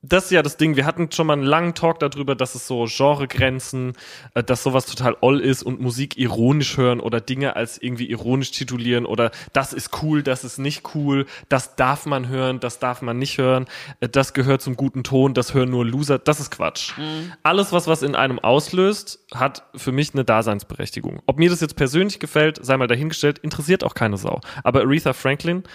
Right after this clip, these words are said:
Speaker 1: that's a classic. Und ich find's cool, wenn du hier reinsteppst und von Bob Marley über Shirin David bis Aretha Franklin was auf unseren Grill tust, weil ich finde, auch die Mischung macht's. Und ich glaube nicht, dass die Leute nur Squid wollen oder dass die Leute nur irgendwelche deutsche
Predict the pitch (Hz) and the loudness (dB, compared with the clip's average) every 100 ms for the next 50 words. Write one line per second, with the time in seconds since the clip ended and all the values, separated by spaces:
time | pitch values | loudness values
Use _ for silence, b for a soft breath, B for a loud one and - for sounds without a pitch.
0 | B - 139 - - 135 - 143 - 131 | B -2 -2 -4 -4 -4 -4 -14 -6 -6
1 | 127 151 - - - - 202 190 196 135 | -2 -4 -4 -12 -8 0 4 4 2 -2
2 | 135 127 127 120 139 160 - - - 139 | -2 -2 0 2 2 0 -8 -4 0 0
3 | - - _ 135 131 B B - 131 120 | -2 -16 _ -4 -4 B B -4 0 2
4 | 151 143 156 151 143 - 135 131 131 139 | 2 4 4 4 0 -2 -2 -2 -4 -2
5 | 135 139 131 139 131 127 139 127 117 - | 2 2 0 -6 -8 -4 -4 -4 -4 0
6 | 156 175 110 120 B B B B B - | 0 2 -6 -6 B B B B B 0
7 | 131 - - _ _ _ 170 180 196 185 | 0 0 -14 _ _ _ 0 2 4 4
8 | 170 185 208 165 185 165 139 151 - - | 4 2 2 0 0 2 2 2 0 -6
9 | 151 208 202 139 - 147 160 - 139 104 | -2 2 4 4 2 2 2 2 -2 0
10 | 101 - - 131 - 151 160 160 165 156 | -4 -6 -8 -8 -2 4 4 4 -2 -4
11 | 143 143 143 139 143 139 - - - 139 | 2 2 2 0 0 0 -4 -14 -2 -2
12 | 139 117 107 123 - 123 113 - 120 127 | -2 -4 -4 -4 -6 -6 -8 -8 0 0
13 | 123 123 131 127 127 123 113 120 110 - | 0 -2 -2 -2 -2 -2 -2 0 -2 2
14 | 117 113 117 110 | 0 0 -2 -2